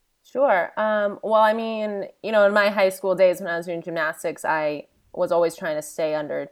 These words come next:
twelve hundred calories, which is absurd. <laughs> Um, but when I started doing CrossFit, I was eating a little bit more than that. I was eating, when I started logging my food originally with, um, Mike Malloy,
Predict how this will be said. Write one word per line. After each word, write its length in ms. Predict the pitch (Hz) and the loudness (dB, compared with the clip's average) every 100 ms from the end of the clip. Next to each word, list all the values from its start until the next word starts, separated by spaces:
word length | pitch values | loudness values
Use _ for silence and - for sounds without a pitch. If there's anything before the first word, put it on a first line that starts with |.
| _ | _
twelve 340 | - 151 147 | -2 -2 -2
hundred 220 | 160 143 | -6 -8
calories, 420 | - 139 143 147 | -4 -2 -2 -4
which 200 | - 143 | -8 -8
is 300 | 143 147 - _ _ _ _ _ _ | -10 -12 -16 _ _ _ _ _ _
absurd. 480 | 170 156 - 135 - - | -2 0 -2 -4 -4 -4
<laughs> 40 | |
Um, 480 | 214 240 208 185 240 - _ - - _ | -4 0 0 2 -2 -2 _ -20 -20 _
but 540 | 180 202 180 165 165 - - | 4 6 6 4 0 -8 -2
when 180 | 208 | 0
I 120 | 196 190 | 2 0
started 580 | - - - 196 190 | -2 -8 4 6 6
doing 240 | 185 185 175 | 0 -4 -4
CrossFit, 420 | - 254 285 185 | -2 0 2 2
I 60 | 170 | 2
was 120 | 170 | 0
eating 200 | 196 190 | -2 0
a 40 | |
little 160 | 185 170 | 0 0
bit 160 | 151 135 | -2 -2
more 200 | 208 220 | -2 -2
than 140 | 220 | -2
that. 220 | 214 214 190 | -2 -2 0
I 40 | |
was 160 | 175 175 | -2 -4
eating, 480 | 196 190 190 190 185 | -6 -2 -2 -2 -4
when 120 | 180 | -4
I 60 | 180 | -4
started 260 | - 202 | 0 0
logging 220 | 196 190 185 | 2 -2 -2
my 100 | 175 | -8
food 260 | - 180 | -6 -4
originally 440 | 175 170 170 175 160 | -2 -4 -6 -8 -6
with, 160 | 160 _ _ _ 170 | -8 _ _ _ -8
um, 220 | 160 156 | -6 -4
Mike 200 | 156 156 | -6 -6
Malloy, 560 | 160 160 160 156 156 | -8 -4 -4 -6 -8